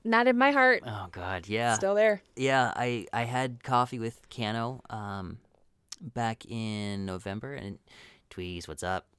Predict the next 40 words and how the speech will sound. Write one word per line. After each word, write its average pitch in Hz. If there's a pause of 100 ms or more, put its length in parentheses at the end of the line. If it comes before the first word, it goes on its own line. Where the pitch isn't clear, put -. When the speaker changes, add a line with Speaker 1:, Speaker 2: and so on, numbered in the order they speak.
(140)
Speaker 2:
Yeah, 95
just, 190
Speaker 1:
Tweez, 190
yeah. 180
Speaker 2:
it's -
still, 104 (360)
mm-hmm. 101 (540)
I'm 98
still 104
that 90
in 90
a 87
lot 78
of 80
people's 85
heads. 80
So 98
Speaker 1:
In 101
fact, 233
I 220
remember 233
the 247
party 202
Speaker 2:
Oh, - (100)
God. 175
Speaker 1:
that 175 (200)
it 196
was 185
a, 180 (100)
in 185
a 170
basement 208
of 247
a 262
house 180
that 175
you 180
brought 196
E 185
B, 120